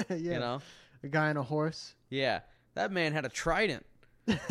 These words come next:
Speaker 2: And, uh, fucking, what's his name? Uh, Steve Carell's got a grenade, right?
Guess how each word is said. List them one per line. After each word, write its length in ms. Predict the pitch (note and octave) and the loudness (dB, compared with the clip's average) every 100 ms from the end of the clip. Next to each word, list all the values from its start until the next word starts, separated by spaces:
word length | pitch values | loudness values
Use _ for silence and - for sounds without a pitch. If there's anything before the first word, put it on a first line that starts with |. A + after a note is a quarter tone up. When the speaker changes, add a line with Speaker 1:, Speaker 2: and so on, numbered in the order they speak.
| A#3+ - G3+ F3+ - | 4 4 0 0 -2
Speaker 2:
And, 180 | C#3 C#3+ | 0 4
uh, 220 | C#3 C3 | 4 4
fucking, 340 | D3+ C#3+ C#3 C3+ | 0 -2 0 0
what's 180 | C#3 | 0
his 140 | C#3+ C3+ | -2 -2
name? 340 | C#3+ C#3+ C#3 F2 | 0 0 -2 0
Uh, 260 | B2+ A2+ | 0 0
Steve 300 | - - C3+ - | -4 -4 -4 -2
Carell's 260 | C3 C3 B2+ | 0 0 0
got 120 | B2 | -4
a 40 | |
grenade, 600 | A#2 B2 A#2 A2+ C3+ C#3 | -2 -2 0 -2 -2 -4
right? 360 | A#2+ A2+ A#2+ | -6 -4 -4